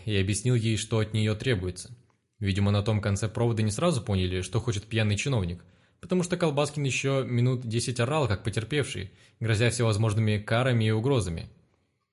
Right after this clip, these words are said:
«Завтра подойдите в десять утра в кабинет сорок три. Спросите Марину Александровну, она вам поможет», произнёс Колбаскин после того, как закончил разговор.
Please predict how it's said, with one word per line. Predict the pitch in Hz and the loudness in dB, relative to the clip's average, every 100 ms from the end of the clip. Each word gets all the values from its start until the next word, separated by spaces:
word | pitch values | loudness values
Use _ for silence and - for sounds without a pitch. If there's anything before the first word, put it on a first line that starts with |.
| _ _ | _ _
«Завтра | 123 143 180 175 165 | -4 2 4 4 -2
подойдите | 147 160 175 175 143 127 | 0 0 0 0 0 0
в | 110 | 2
десять | 123 123 143 | 0 -2 -2
утра | 135 123 | 0 2
в | 92 - | 0 -4
кабинет | 131 139 139 | -4 0 0
сорок | 139 131 123 | 0 -2 -2
три. | 131 98 82 - _ | -2 -2 -4 -16 _
Спросите | - - 170 170 156 | -16 0 0 0 -2
Марину | 151 147 143 | -2 0 0
Александровну, | 139 160 139 101 92 87 - _ _ - | 0 0 0 0 0 -4 -12 _ _ -4
она | 147 165 | 0 2
вам | 156 151 | 2 2
поможет», | 151 160 120 95 - - _ _ _ - | 2 2 2 -2 -6 -20 _ _ _ -6
произнёс | 113 113 104 | -2 -2 -2
Колбаскин | 113 123 120 - 98 - _ _ _ | -2 0 -2 -4 -10 -12 _ _ _
после | - 139 135 | -8 -6 -2
того, | 139 135 | 0 2
как | 123 | 2
закончил | 117 117 107 110 | 2 0 0 0
разговор. | 107 104 101 - | -2 -2 -2 -4